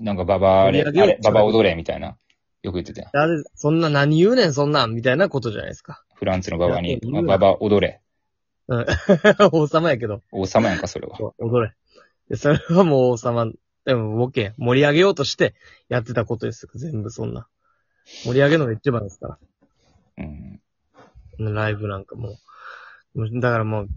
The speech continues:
Speaker 2: う、いいです。別にだから無理して、
Speaker 1: うん。
Speaker 2: わ、あの、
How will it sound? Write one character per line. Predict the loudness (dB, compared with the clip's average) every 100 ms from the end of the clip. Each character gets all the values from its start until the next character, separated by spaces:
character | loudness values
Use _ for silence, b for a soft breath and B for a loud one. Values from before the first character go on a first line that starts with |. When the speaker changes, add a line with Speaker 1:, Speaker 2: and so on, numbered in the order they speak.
| -14 -20 -20 -18
Speaker 2:
う、 | -10
い | -6 -4
い |
で | -6
す。 | -4
別 | -2 0
に | 2
だ | 2
か | 2
ら |
無 | 0 0
理 | -2
し | -4
て、 | -4 -4 _ _
Speaker 1:
う | -6
ん。 |
Speaker 2:
わ、 | -6 -6 _ _ _ _ _
あ | -14
の、 | -14